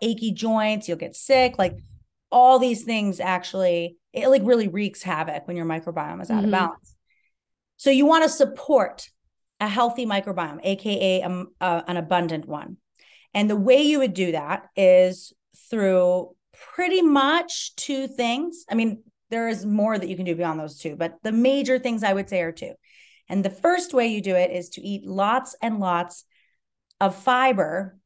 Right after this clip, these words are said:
Speaker 1: from fruits and vegetables. So fruits and vegetables, legumes, beans, these things have indigestible fibers in them. And this is what the bacteria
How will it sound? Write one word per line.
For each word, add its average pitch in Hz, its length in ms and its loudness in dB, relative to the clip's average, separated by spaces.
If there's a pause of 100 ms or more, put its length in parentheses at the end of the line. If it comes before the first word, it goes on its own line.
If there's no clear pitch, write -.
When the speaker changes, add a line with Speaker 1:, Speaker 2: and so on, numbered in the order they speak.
(180)
Speaker 1:
from 233 240 2
fruits 226 320 -4
and 202 80 -2
vegetables. 180 680 -4 (520)
So 196 440 4
fruits 285 360 -2
and 240 120 2
vegetables, 233 960 -2 (200)
legumes, 226 580 0
beans, 226 480 0
these 240 160 -4
things 262 240 -2
have 196 400 0 (460)
indigestible 214 640 0
fibers 190 500 -4
in 226 120 -4
them. 269 240 -4 (580)
And 196 280 2
this 247 220 4
is 226 140 2
what 196 440 0 (200)
the 190 320 -2
bacteria 180 840 -2